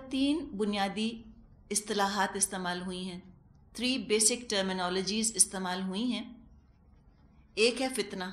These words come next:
या बला। फितना आया है ना यहाँ पर, या बला भी लफ्ज़ आता है। "इन्ना हाज़ा ला बलाउम मुबीन", हमने पढ़ा है अभी सूरह साफ़ात में। तो फितना या बला एक ही मतलब होता है इसका। एक ये इस्तिलाह आती है,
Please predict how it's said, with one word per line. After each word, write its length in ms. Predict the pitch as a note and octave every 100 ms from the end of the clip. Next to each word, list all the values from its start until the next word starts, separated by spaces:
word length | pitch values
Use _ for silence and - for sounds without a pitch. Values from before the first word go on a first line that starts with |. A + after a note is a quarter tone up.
| -
या 140 | F#3+ G#3+
बला। 280 | F#3 F3 F3+ - - - - - -
फितना 400 | - A3+ A3+ G#3+
आया 180 | G#3
है 140 | A#3 A#3
ना 100 | G#4
यहाँ 240 | G#4+ D4
पर, 180 | A3 G#3+ - -
या 140 | G3+ G#3
बला 280 | F#3 F3 E3+
भी 140 | F#3
लफ्ज़ 240 | F3+ F3
आता 220 | F3+ E3+ F#3
है। 100 | G3 - - -
"इन्ना 200 | G#3 A3
हाज़ा 360 | A3+ G3+ F#3+ G3+
ला 140 | G3
बलाउम 480 | F#3 F#3 F#3 F#3+ F#3
मुबीन", 400 | F#3 F#3 F#3 F#3
हमने 220 | G#3 F#3 A3
पढ़ा 220 | A3 A#3+
है 140 | C4
अभी 200 | A3 G#3+ A3+ -
सूरह 260 | - G3+ G3
साफ़ात 520 | G3+ F#3 F#3+ F#3 F3
में। 120 | F3+ F3+ - - - - - - - - -
तो 80 | B3
फितना 380 | C#4+ C#4+ D4 D4
या 160 | C4
बला 280 | A3 G#3 A#3 -
एक 120 | G3 G3+
ही 80 | G3
मतलब 300 | E3 F3+ E3+
होता 220 | F3 F3
है 80 | E3
इसका। 280 | - G3 G3 - - - - - - - - - - - - -
एक 200 | B3+ F#3
ये 180 | F#3 G3+ - - -
इस्तिलाह 360 | G3 - A3 A3+ G3+
आती 280 | G3 A3
है, 80 | A3+